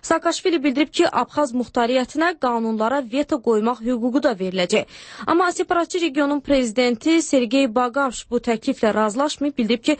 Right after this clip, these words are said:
xalq artıq referendum yolu ilə müstəqil dövlətin xeyrinə öz qərarını verib.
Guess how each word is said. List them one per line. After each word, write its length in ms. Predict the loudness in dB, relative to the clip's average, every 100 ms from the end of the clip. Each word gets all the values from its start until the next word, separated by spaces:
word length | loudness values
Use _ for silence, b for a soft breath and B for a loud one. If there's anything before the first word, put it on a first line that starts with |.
| B B B -2
xalq 240 | 0 0
artıq 320 | -2 -4 -6 -4
referendum 500 | 0 0 0 0 -2
yolu 240 | -2 0
ilə 160 | 2 2
müstəqil 500 | 0 -4 -4 -2 0
dövlətin 460 | 0 2 0 -2 0
xeyrinə 380 | 0 0 0 -2 B B
öz 240 | 0 0 2
qərarını 540 | 2 2 0 0 -2 2
verib. 240 | 2 0